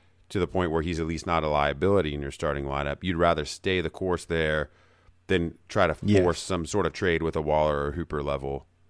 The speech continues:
Speaker 1: uh, tight end.
Speaker 2: Yeah, I, ideally, yes. I, I think so. I think that's, you don't lose value there. I mean, like, trading guys, eh, eh, you know, in situations surrounding some kind of injury, whether it's directly to that player or someone related to that player,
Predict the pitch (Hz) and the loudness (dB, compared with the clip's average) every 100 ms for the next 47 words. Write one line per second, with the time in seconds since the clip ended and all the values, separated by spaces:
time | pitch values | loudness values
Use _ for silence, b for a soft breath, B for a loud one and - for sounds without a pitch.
0 | _ - 80 69 - 78 67 50 - _ | _ -4 -2 -2 0 -2 -2 -6 -10 _
1 | _ _ _ - 151 143 123 123 135 117 | _ _ _ 0 8 10 10 10 10 8
2 | - 135 110 107 104 104 101 92 - 98 | 10 10 10 6 8 6 4 0 -2 2
3 | 98 - - - - _ - - 104 107 | 2 0 -12 -16 -20 _ -16 -2 0 2
4 | 107 107 101 - 98 95 113 110 110 104 | 4 4 2 0 2 4 4 6 6 4
5 | - b 110 135 143 127 127 131 127 107 | -4 b 8 12 12 10 6 8 8 8
6 | 107 107 104 98 98 98 117 123 117 110 | 8 8 4 2 2 4 4 6 4 2
7 | 76 - - - 151 151 147 135 120 110 | -2 -16 -14 -2 4 6 6 8 10 10
8 | 107 - _ - 131 80 139 135 127 113 | 4 0 _ -10 -8 -2 0 4 6 6
9 | 117 117 117 107 120 110 113 - 110 110 | 6 4 2 4 6 6 4 4 4 6
10 | 110 107 107 107 - 110 113 104 104 104 | 6 6 4 2 2 2 4 4 6 4
11 | 101 101 98 101 101 - 104 101 - 101 | 2 2 2 2 0 0 0 0 0 0
12 | 101 95 - 104 101 95 - 101 98 95 | 2 2 2 2 4 2 0 0 2 0
13 | 95 101 104 98 98 95 - 98 98 95 | 2 4 2 2 2 0 0 0 2 0